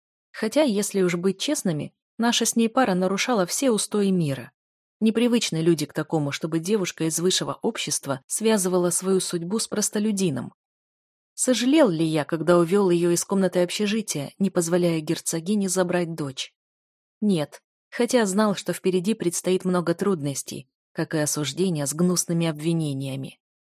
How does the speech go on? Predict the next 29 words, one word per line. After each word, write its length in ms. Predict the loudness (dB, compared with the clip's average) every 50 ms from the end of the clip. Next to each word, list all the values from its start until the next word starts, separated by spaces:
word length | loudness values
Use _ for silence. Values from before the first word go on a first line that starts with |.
| _ _
Я-то 300 | 0 2 2 2 2 0
справлюсь, 640 | -2 0 0 0 0 0 0 -2 -6 -6 -8 -8 -10 _ _ _ _ _
но 200 | 0 0 2 2
выдержит 560 | 2 2 2 2 4 2 2 2 0 -2 0 2
ли 80 | 2
это 200 | 2 2 2 0
сама 300 | 0 0 2 2 2 2
Магиана? 720 | 2 0 0 0 2 2 2 2 0 -2 -4 -6 -10 -12 _ _ _ _ _ _ _ _ _ _ -6
Ей 240 | -2 0 0 0
тоже 300 | 2 2 0 0 0 -2
придется 480 | -6 -6 -8 -6 -4 -4 -4 -4 -4 -4
несладко. 680 | -4 -4 -4 -4 -4 -4 -6 -6 -8 -14 -16 -16 -16 _ _ _ _ _ _ _ _ _ _ 0
Мало 260 | 2 2 4 4 2
кто 180 | 0 0 -2 0
поверит, 460 | 2 2 2 2 2 2 2 0 0
что 140 | 0 0 2
я 120 | 2 2
вижу 240 | 4 2 2 0 0
перед 240 | 0 2 0 0 0
собой 300 | 0 0 2 2 2 2
именно 400 | 2 2 2 2 2 2 0 0
Дель, 420 | 0 0 2 2 2 0 -4 -8 _ _ _ _ _ _ -2
нежный, 500 | 0 2 4 4 4 2 0 -2 -2 -2
немного 440 | 0 0 2 2 2 2 2 2 2
наивный 480 | 2 2 2 2 2 0 0 0 0
цветок 440 | 0 0 -2 -2 -2 -2 -4 -4 -4
с 100 | -6 -6
чарующим 540 | -2 -2 0 0 0 0 0 0 0 0 0
ароматом, 600 | 2 2 2 2 2 0 0 -2 -4 -4 -4 -6